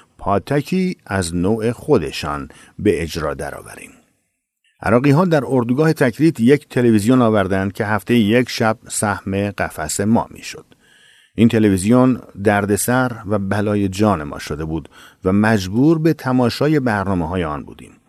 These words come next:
عراقی‌ها کانال‌های تلویزیون را عوض می‌کردند و از بچه‌ها سوال می‌کردند که کدام خانم زیباتر است. بسیاری اوقات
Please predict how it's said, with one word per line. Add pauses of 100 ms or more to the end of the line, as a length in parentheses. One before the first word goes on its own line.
(320)
عراقی‌ها
کانال‌های
تلویزیون
را
عوض
می‌کردند (300)
و
از
بچه‌ها
سوال
می‌کردند
که
کدام
خانم
زیباتر
است. (580)
بسیاری
اوقات